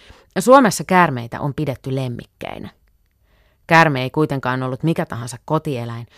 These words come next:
vaan sen uskottiin suojelevan tilaa ja tuovan sille menestystä. Tässä roolissa se vertautui talon haltijaan tai suvun vainajiin. Heikki Lehikoinen kertoo Ole Siviä Sikanen kirjassaan,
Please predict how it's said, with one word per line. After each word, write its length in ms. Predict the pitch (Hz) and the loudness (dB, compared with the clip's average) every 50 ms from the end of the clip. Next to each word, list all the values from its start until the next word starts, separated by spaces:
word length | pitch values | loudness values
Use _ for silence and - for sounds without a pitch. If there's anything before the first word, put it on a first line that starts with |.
| - - _ - - | -20 -20 _ -2 0
vaan 100 | 165 156 | 2 4
sen 120 | 180 196 | 4 4
uskottiin 460 | 214 214 - - 147 - - 147 147 | 4 2 0 -4 -8 -6 -4 -4 -2
suojelevan 540 | - 208 220 208 175 143 131 131 127 135 123 - | 0 2 4 4 4 2 0 -4 -6 -8 -6 -4
tilaa 340 | 202 202 190 156 131 123 127 | -2 0 0 0 -2 -2 -4
ja 100 | 127 - | -6 -4
tuovan 320 | - 180 175 135 131 120 | -2 -2 -2 -2 -4 -8
sille 180 | 123 131 127 123 | -8 -10 -8 -8
menestystä. 760 | 127 135 131 127 120 - - - - - - - - - - _ _ _ _ _ _ _ _ _ _ _ _ _ _ _ _ _ _ _ _ _ _ _ _ _ _ | -6 -6 -6 -8 -10 -12 -14 -16 -16 -16 -16 -16 -18 -20 -20 _ _ _ _ _ _ _ _ _ _ _ _ _ _ _ _ _ _ _ _ _ _ _ _ _ _
Tässä 260 | - 147 135 - 143 | 0 0 0 0 -4
roolissa 400 | 127 123 120 123 - 117 - 156 | -4 -4 -6 -6 -8 -8 -10 -8
se 200 | 135 147 135 - | -6 -6 -4 -2
vertautui 540 | 147 156 156 - - 131 123 123 - 127 123 | 0 0 0 0 -2 -6 -6 -6 -6 -8 -4
talon 320 | - 156 151 147 135 127 123 | 0 0 0 2 0 -2 -2
haltijaan 540 | 143 151 147 139 - - 113 - 117 123 | -2 -2 -2 -4 -6 -10 -12 -12 -12 -10
tai 160 | - 127 123 120 | -10 -10 -10 -8
suvun 340 | - 151 131 127 123 117 | -8 -8 -8 -8 -10 -8
vainajiin. 540 | 131 135 127 127 113 - - - - - - _ _ _ _ _ _ _ _ _ _ _ _ _ _ _ _ _ _ _ _ _ _ _ _ _ _ _ _ _ _ _ _ _ _ - | -8 -8 -8 -8 -10 -14 -14 -16 -16 -18 -20 _ _ _ _ _ _ _ _ _ _ _ _ _ _ _ _ _ _ _ _ _ _ _ _ _ _ _ _ _ _ _ _ _ _ 2
Heikki 280 | 196 202 202 - 208 202 | 2 2 4 4 4 6
Lehikoinen 600 | 214 214 220 208 214 147 135 131 131 127 131 127 | 6 6 4 2 0 -2 -4 -2 -4 -6 -6 -4
kertoo 460 | - 151 147 139 - - 123 120 123 | -4 -4 -4 -4 -6 -6 -6 -4 -2
Ole 200 | - 143 147 139 | -2 -2 -2 -4
Siviä 420 | - - - 170 151 151 135 127 123 | -6 -6 -6 -4 -4 -4 -4 -6 -6
Sikanen 420 | - 160 - 160 143 127 120 120 | -8 -8 -6 -6 -6 -8 -10 -12
kirjassaan, 600 | - 95 - - - - - - - 107 120 | -14 -16 -16 -14 -16 -16 -14 -14 -14 -14 -14